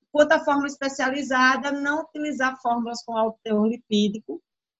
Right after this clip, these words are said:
e com baixo teor de carboidratos para manipular coeficiente respiratório ou para reduzir a produção de C O dois em pacientes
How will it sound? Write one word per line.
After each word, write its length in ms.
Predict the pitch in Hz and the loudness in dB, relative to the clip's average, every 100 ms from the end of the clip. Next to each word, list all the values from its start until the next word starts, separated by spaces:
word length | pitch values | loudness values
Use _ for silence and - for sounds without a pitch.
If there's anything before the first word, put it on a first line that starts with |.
| - | -6
e 120 | 262 | -4
com 160 | 277 254 | 0 4
baixo 320 | 262 262 262 | 4 4 0
teor 220 | 262 254 | 0 2
de 120 | 262 | 0
carboidratos 1120 | 262 262 226 247 214 208 208 220 - 151 - - _ _ _ _ - | -2 -2 2 0 2 2 2 0 -6 -12 -12 -16 _ _ _ _ 0
para 280 | 254 262 269 | 4 6 4
manipular 880 | 269 302 330 339 427 277 247 247 | 4 4 4 2 -2 2 6 6
coeficiente 680 | 254 254 254 254 - 240 233 | 2 0 0 -2 -6 -4 -4
respiratório 1040 | 240 - 233 226 - 202 226 262 254 233 | -6 -4 -2 -2 0 4 6 6 4 2
ou 60 | 226 | 0
para 160 | 240 | 0
reduzir 420 | 233 226 233 196 233 | 0 0 -2 0 0
a 100 | 220 | 0
produção 560 | 233 208 208 - 220 | -2 -4 -6 -4 -2
de 120 | 202 | -2
C 120 | 202 226 | -2 0
O 120 | 214 | 0
dois 260 | 180 214 | 2 2
em 80 | 233 | 2
pacientes 500 | 226 226 226 226 - | -2 -8 -6 -6 -8